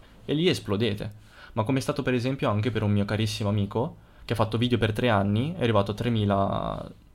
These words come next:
follower su YouTube, tremila iscritti, ha fatto una collaborazione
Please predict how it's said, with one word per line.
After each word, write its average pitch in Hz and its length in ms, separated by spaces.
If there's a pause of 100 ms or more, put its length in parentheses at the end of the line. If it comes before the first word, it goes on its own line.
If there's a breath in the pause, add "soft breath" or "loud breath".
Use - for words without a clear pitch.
(120)
follower 107 540
su 104 320
YouTube, 107 460 (720 soft breath)
tremila 104 260
iscritti, - 580 (180 soft breath)
ha - 60
fatto 180 280
una 175 140
collaborazione 175 800